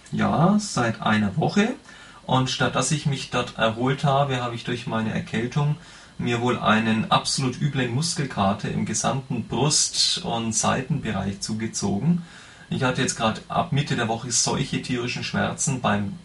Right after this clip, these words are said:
Einatmen und Ausatmen, dass ich dann ja schon fast ein bisschen in Panik am Donnerstagabend meinen Hausarzt kommen hab lassen, weil ich ausschließen wollte, dass es jetzt eine Rippenfellentzündung auch noch geworden ist, weil mein Husten nach den zwölf Tagen Antibiotikum,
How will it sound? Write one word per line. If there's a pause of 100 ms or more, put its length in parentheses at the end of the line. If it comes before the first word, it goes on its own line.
(120)
Einatmen
und
Ausatmen, (420)
dass
ich
dann
ja
schon
fast
ein
bisschen
in
Panik
am
Donnerstagabend
meinen
Hausarzt
kommen
hab
lassen, (500)
weil
ich
ausschließen
wollte,
dass
es
jetzt
eine
Rippenfellentzündung
auch
noch
geworden
ist,
weil
mein
Husten
nach
den
zwölf
Tagen
Antibiotikum,